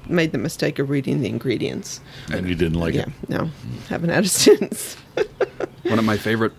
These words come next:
Speaker 3: breakfast, well, anytime food, scrapple.
Speaker 1: Oh, yeah.
Speaker 3: Yeah.
Speaker 2: Steven, you mentioned the stadiums. I've never been to any of the new stadiums. I, I was, I've been to the Spectrum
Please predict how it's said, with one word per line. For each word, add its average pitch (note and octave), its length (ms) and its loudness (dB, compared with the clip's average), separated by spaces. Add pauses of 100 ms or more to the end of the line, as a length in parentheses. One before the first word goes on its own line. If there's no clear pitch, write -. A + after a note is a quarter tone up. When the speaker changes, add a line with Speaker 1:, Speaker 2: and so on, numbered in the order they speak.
Speaker 3:
breakfast, G#2+ 400 0
well, G#2 140 6
anytime G2 420 2
food, F2+ 220 -4
scrapple. - 400 -6 (280)
Speaker 1:
Oh, F3 160 4
yeah. E3 220 2 (220)
Speaker 3:
Yeah. C#3+ 80 -10 (540)
Speaker 2:
Steven, C3+ 280 2
you D#3 60 2
mentioned D#3 420 4
the B2 100 6
stadiums. A#2+ 880 2 (720)
I've - 80 2
never B2 160 4
been A#2+ 200 4
to G#2+ 140 2
any A#2 140 4
of G2+ 60 2
the G2+ 80 4
new G2 140 4
stadiums. D2 380 0
I, G2+ 300 2
I - 20 4
was, A2+ 300 -2
I've G2 100 -2
been B2 140 4
to A#2 80 4
the F2+ 60 0
Spectrum F#2+ 520 0